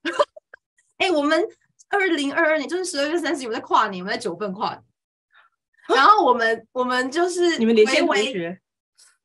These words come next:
Speaker 1: 对，我们一起去小，小聚。然后我们暌违已久看了我们师二的毕业典礼。
Speaker 2: 哦。
Speaker 1: <laughs> 就是真的有毕业典礼。
Speaker 2: 录起来的影片。
Speaker 1: 录起来第一次看欸。
Speaker 2: <laughs> 天哪。
Speaker 1: 然后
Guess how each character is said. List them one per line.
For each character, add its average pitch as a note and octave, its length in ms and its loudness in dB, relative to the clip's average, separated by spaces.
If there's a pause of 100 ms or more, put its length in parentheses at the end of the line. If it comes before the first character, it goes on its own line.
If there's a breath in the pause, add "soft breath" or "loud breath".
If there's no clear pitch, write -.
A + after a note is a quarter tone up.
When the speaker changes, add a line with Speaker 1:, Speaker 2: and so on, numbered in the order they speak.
(120)
Speaker 1:
对， A#3 120 -4
我 G#3 100 0
们 A3 160 -6
一 - 20 -8
起 A#3 220 -12
去 A#3+ 340 -12
小， D#3+ 220 -14 (100)
小 D#3 200 -16
聚。 - 420 -16
然 A#3 100 -4
后 D#4+ 200 2
我 A#3+ 80 0
们 G#3+ 120 -2
暌 A3+ 160 -2
违 A3+ 160 4
已 A3+ 40 -2
久 G3 180 -2
看 A3 260 -6
了 F#3 80 -6
我 E3 140 -6
们 D#3 260 -14
师 G#3+ 300 -6
二 G#3+ 200 -6
的 F3 120 -12
毕 E3+ 240 -16
业 E3 160 -6
典 - 180 -16
礼。 F#3+ 60 -20 (140)
Speaker 2:
哦。 C4 500 6
Speaker 1:
<laughs> F4 320 0
就 G4 100 2
是 - 80 -4
真 F4+ 140 0
的 G#4+ 160 -2 (200)
有 F4 120 0
毕 G4+ 80 0
业 A4+ 100 2
典 F#4 140 -6
礼。 F4+ 260 -2 (360)
Speaker 2:
录 C4 180 -2
起 A3 160 -6
来 D3 220 -2
的 D3 260 -4
影 - 140 -6
片。 G#4 100 -6
Speaker 1:
录 F4+ 60 -4
起 E4+ 140 -4
来 C4+ 180 2
第 F#4 180 -10
一 F4+ 80 -8
次 E4 140 -8
看 D4 260 -8
欸。 - 180 -18 (140)
Speaker 2:
<laughs> G4 300 -4
天 E4 200 -10
哪。 D4+ 160 -14
Speaker 1:
然 E4+ 80 -4
后 G#4+ 80 -8